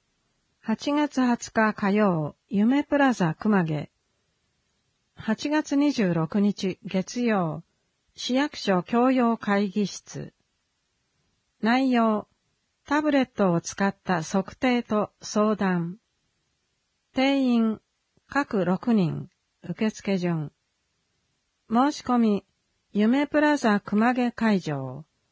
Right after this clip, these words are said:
八月十六日金曜までに、電話で、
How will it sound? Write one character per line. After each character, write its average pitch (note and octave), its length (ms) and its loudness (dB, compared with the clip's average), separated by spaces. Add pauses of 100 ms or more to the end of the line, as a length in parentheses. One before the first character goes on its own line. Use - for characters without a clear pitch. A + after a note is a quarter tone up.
(180)
八 G#3 340 -2
月 C4+ 340 2
十 A#3+ 240 4
六 B3+ 240 0
日 A3 320 0
金 C4+ 280 2
曜 C#4 180 2
ま G#3+ 160 4
で E3 160 0
に、 C#3+ 240 -6 (440)
電 B3 320 2
話 B3 180 2
で、 G#3+ 280 0